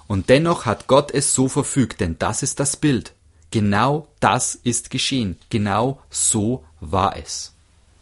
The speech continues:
Merkt euch Psalm achtundachtzig ein und schlagt Johannes achtzehn elf auf. Petrus wollte gerade sein Schwert ziehen und seinen Herrn verteidigen, damit dieser im Garten nicht verhaftet werden würde. Doch Jesus sagte zu Petrus:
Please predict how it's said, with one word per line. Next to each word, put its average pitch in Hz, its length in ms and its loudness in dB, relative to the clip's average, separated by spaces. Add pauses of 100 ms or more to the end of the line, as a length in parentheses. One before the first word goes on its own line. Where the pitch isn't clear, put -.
(920)
Merkt 117 360 0
euch 143 320 -2
Psalm 101 440 2
achtundachtzig 117 920 -2
ein 107 280 0
und 120 120 0
schlagt 110 380 0
Johannes 110 560 0
achtzehn 110 720 -2
elf 101 320 2
auf. - 460 -8 (720)
Petrus 139 480 0 (300)
wollte 127 260 2
gerade 110 320 0
sein 101 200 -2
Schwert 135 440 -2
ziehen 107 380 -2 (500)
und 98 100 -4
seinen 98 240 -2
Herrn 113 300 2
verteidigen, 101 720 -2 (460)
damit 123 360 2
dieser 143 220 0
im 107 180 0
Garten 95 400 0
nicht 110 220 -4
verhaftet 104 520 -4
werden 101 340 0
würde. 104 260 6
Doch 95 160 -4
Jesus 135 400 0
sagte 104 340 2
zu - 140 -2
Petrus: - 640 -4